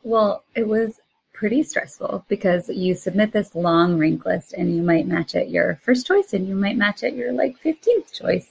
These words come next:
And once you match, it's a binding contract. And so, um, you can't really, like, swap out with somebody else <laughs> if you decide you'd like to go somewhere different. Um,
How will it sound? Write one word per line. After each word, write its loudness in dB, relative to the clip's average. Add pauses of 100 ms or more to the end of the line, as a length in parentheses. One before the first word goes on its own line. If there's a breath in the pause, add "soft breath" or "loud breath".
And 4
once 6
you 2
match, -2
it's -6
a 0
binding 2
contract. -8
And -8
so, 0 (480 loud breath)
um, 0
you -6
can't -4
really, 0
like, 0
swap -4
out -2
with -2
somebody -2
else -4
<laughs> -6
if 0
you 10
decide 2
you'd 2
like 4
to -6
go -2
somewhere -8
different. -16 (440 loud breath)
Um, 6